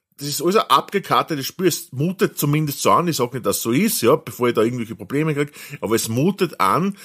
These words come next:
als wär, stände alles schon im Vorhinein fest und, ähm, ist jetzt meine persönliche Meinung und es ist einfach nichts mehr unterhaltsam, also vor allem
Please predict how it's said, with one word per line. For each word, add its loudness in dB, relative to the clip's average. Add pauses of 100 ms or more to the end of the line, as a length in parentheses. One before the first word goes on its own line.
(180)
als -2
wär, 4
stände 0
alles 0
schon -2
im -2
Vorhinein -2
fest 0 (600)
und, -2
ähm, 4 (100)
ist -2
jetzt 0
meine 2
persönliche 0
Meinung 0 (1300)
und -4
es -2
ist 0
einfach 2
nichts -4
mehr -2
unterhaltsam, -2
also 0
vor -2
allem -4